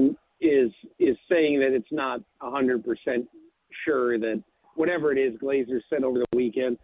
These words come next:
I trust Jay on Tomlin because they're tight. I, I, I don't know if tight is the right word, but they're obviously, uh, talking. They talk. And <clears throat> Schefter is the gold standard in this job. So if both of those guys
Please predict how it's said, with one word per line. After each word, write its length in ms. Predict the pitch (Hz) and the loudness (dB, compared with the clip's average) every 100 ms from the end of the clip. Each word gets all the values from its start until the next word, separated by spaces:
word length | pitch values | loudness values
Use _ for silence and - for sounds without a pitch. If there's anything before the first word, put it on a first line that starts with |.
| _ _ _ - | _ _ _ -6
I 80 | |
trust 340 | - - 165 - - | -4 -2 -4 -4 -4
Jay 300 | 143 160 165 | -2 0 0
on 180 | 151 - | -4 -6
Tomlin 440 | 165 165 190 185 143 | -6 -4 0 0 0
because 340 | 143 127 151 - | -2 -4 -6 -2
they're 160 | 135 110 | -2 -2
tight. 440 | - 139 160 196 - _ _ - | -4 0 0 -2 -20 _ _ -12
I, 40 | 160 | -10
I, 400 | 165 147 139 139 | -6 -6 -4 -6
I 20 | |
don't 160 | 117 95 | -6 -8
know 260 | 92 82 - | -14 -16 -16
if 160 | - | -6
tight 240 | 156 135 127 | 0 2 2
is 120 | 110 | 0
the 80 | 131 | 0
right 180 | 135 127 | 0 2
word, 260 | 143 156 | 2 2
but 100 | 131 | 0
they're 240 | 117 123 131 | 0 0 0
obviously, 720 | 135 127 120 - 135 127 117 _ _ _ _ - | -2 0 0 0 2 2 2 _ _ _ _ -12
uh, 240 | 135 123 113 - | -8 -6 -8 -4
talking. 640 | 147 139 147 147 147 156 | -2 0 0 0 0 0
They 180 | 135 123 | 2 0
talk. 360 | 110 143 139 160 - - - _ - _ | 0 -2 0 -2 -6 -20 -20 _ -20 _
And 480 | 156 151 147 147 143 - | -4 0 0 0 -2 -4
<clears throat> 80 | - 180 160 - - - | 0 2 0 -2 -8 -2
Schefter 440 | 165 - 170 156 | -2 0 0 0
is 60 | 120 | -2
the 60 | 117 | -2
gold 340 | 139 160 156 - | 2 2 0 -4
standard 420 | 139 143 143 147 | -2 0 2 0
in 140 | 147 | 0
this 160 | 147 135 - | 0 -4 -2
job. 360 | 160 185 - - _ _ _ _ _ _ - | -2 -2 -6 -12 _ _ _ _ _ _ -4
So 440 | 175 156 147 143 - | 0 2 2 2 0
if 160 | 123 - | -2 0
both 260 | 156 175 170 | 0 2 2
of 100 | 156 | 2
those 240 | 160 123 | 2 0
guys 480 | 147 143 143 135 | -2 -2 0 0